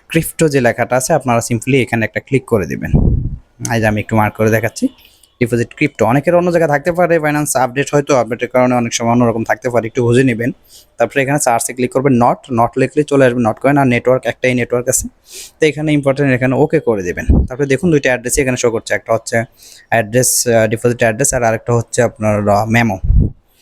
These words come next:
তো এগুলো আপনারা এখান থেকে কপি করে নেবেন, কপি করে আপনারা আবার চলে যাবেন সেই Telegram বটে।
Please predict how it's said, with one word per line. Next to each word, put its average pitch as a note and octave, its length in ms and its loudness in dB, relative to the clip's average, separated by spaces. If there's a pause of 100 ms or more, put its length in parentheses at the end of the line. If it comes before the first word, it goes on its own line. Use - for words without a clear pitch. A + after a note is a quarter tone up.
(280)
তো - 80 2
এগুলো D3+ 180 6
আপনারা D3+ 220 0
এখান C3 160 0
থেকে C#3 200 2
কপি C3+ 220 -2
করে A#2+ 200 0
নেবেন, E2+ 220 -8 (140)
কপি A2 200 -6
করে B2+ 280 2
আপনারা A2 320 0
আবার A2+ 160 2
চলে B2+ 220 0
যাবেন A#2+ 260 0
সেই C3+ 220 -2
Telegram A#2 420 0
বটে। G#2+ 280 -2